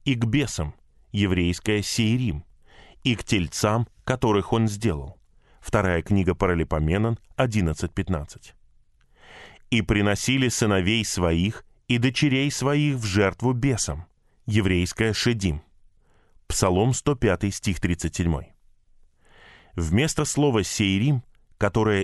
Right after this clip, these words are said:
изначально означало "козлов", а позднее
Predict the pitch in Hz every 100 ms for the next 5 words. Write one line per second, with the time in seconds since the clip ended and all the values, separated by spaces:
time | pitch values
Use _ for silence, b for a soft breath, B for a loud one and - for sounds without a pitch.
0 | - 113 101 101 - 107 95 87 - 101
1 | 98 98 107 90 78 - 95 82 101 110
2 | - - _ B B B B - 104 104
3 | 95 80 110 110 78 78